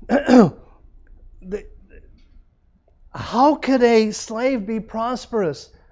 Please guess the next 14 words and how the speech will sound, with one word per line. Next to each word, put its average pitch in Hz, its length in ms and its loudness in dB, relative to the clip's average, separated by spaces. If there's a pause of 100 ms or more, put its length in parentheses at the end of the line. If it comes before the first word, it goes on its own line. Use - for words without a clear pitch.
(260)
The 175 260 -4
answer 226 600 -2 (380)
is 202 280 -2
really 269 260 -2
pretty, 254 520 -6
pretty 233 360 -10
simple. 247 640 -6 (1200)
The 190 120 0
blessings 240 680 -2
of 151 220 -6
God 226 440 -4
in 165 200 -12
your 156 160 -6
life 151 720 -4